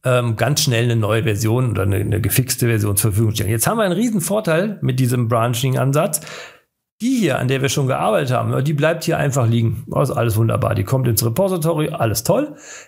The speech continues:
Wir gehen auf den Head, mit dem Head zurück auf den Master, also wir checken den Master wieder aus und jetzt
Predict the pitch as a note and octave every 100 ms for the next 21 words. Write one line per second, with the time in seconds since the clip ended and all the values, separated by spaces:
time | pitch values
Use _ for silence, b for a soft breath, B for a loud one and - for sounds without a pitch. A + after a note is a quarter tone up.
0 | _ - D#3+ A3+ A#3 - D#3+ _ _ _
1 | _ _ _ _ D#3 F#3 D#3 D#3 C#3 G#2
2 | D#3 D#3 - - - C3 C#3 A#2 D3 -
3 | - B2 C#3+ C#3 - A#2+ A#2+ F#3+ A3 F#3
4 | C#3 C3+ - D3+ C3 B2 A#2 A2+ C3+ -
5 | D3 B2+ A2+ A3+ C#4 - D3 B2+ D#3 D#3+
6 | -